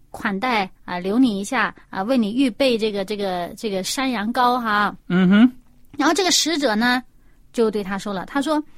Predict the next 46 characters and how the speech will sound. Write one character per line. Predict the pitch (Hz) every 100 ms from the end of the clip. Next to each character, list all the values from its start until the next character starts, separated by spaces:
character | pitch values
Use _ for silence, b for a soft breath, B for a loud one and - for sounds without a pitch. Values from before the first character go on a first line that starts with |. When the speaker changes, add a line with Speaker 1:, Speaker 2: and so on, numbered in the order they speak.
| b b b
Speaker 1:
啊 | - 196 - _ b b b
，“你 | 277 285
虽 | 269 - 403
然 | 427 269 294
款 | - - 196 165
留 | 170 196
我， | 269 202 156 -
我 | - 220
却 | 190 -
不 | 262 - 302
吃 | - - 349
你 | 311 165
的 | 160
食 | - 165
物。 | 175 208 - b b b
你 | 330
若 | 359 440
预 | 392 440
备 | - 330
燔 | 254 403 427 466
祭， | 453 359 233 _ -
就 | - 311 208
当 | 247 247
献 | 233 330 285
与 | 175 165
耶 | - 247
和 | 254 202
华。” | 208 165 160 - - -
Speaker 2:
嗯。 | 160 143 123 98 - b b b -
Speaker 1:
哦， | - 262 277 269
这 | 262
使 | 277 - 311
者 | 294 208
知 | 190 - 370 427
道， | 392 349 247
这 | 226
个 | 330 285
马 | 240 190
诺 | 226
亚 | 370 320
并 | - 523 494
不 | 262
知 | 254 277
道 | 269 233
自 | - 294
己 | 240 196 180 196